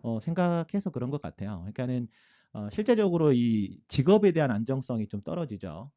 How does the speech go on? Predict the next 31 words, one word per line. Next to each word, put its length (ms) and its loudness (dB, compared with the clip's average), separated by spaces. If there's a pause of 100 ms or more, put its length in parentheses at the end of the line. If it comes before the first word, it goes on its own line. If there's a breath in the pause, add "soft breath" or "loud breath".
(140)
그렇죠? 300 -8 (400)
그리고 520 4 (280)
주거에 440 6
대한 220 2
안정성, 640 -2 (500)
그다음에 280 0
노후에 440 6
대한 420 -4
어떤 220 -4
안정성, 680 -4 (300)
이런 180 2
것들이 240 -4
떨어집니다. 640 -8 (300 soft breath)
그러다 380 2
보니까 520 -2
실제 380 -6
이래-, 260 -4
이렇게 540 -8
출산 340 -4
자체를 380 -4
좀 120 -8
기피하는 640 -8
이런 180 -4
형태로 260 -6
좀 120 -4
나타나는 400 -2
게 120 -2
아닌가라는 1000 -6
생각이 380 -2
좀 180 -6
들죠. 400 -10